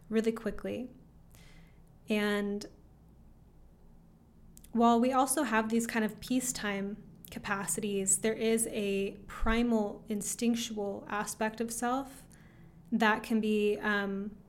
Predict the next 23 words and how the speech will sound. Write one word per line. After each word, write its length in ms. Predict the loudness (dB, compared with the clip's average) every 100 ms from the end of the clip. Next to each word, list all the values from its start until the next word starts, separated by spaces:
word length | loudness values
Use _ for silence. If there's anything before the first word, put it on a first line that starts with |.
| -20 -20 -20 -20 -12 -10 -10 -16 -20 -20 -18
projected 680 | 0 0 2 0 2 0 0
onto 280 | 2 0 0
situations 840 | -2 -2 -2 0 0 2 2 2
that 220 | 0 0
aren't 240 | -2 -2 -2
actually 560 | -4 -4 -4 -2 -2 -2
in 160 | -4
those 240 | -4 -4 -4
moments 440 | -4 -4 -4 -4 -6
a 100 | -10
threat, 540 | -10 -8 -8 -10 -18 -20 -20 -4
or 200 | 0 0
the 120 | 0
level 460 | -2 -2 -2 -2 -2
of 100 | -4
threat 440 | -6 -4 -4 -2
that 120 | -2 -2
our 140 | -2
body 340 | -2 -2 -2
perceives 640 | -4 -6 -4 -4 -4 -4 -6
it 160 | -6
as. 600 | -6 -6 -4 0 2 2 -2 -16 -20 -20 -20 -20 -20 -20 -20 -20 -20 -20 -20 -20 -20 -20 -20 -20 -20 -20 -20 -20 -20 _ _ -20 -20 -20 -20 -20 -20 -20 -20 0
And 480 | 4 6 6 4 2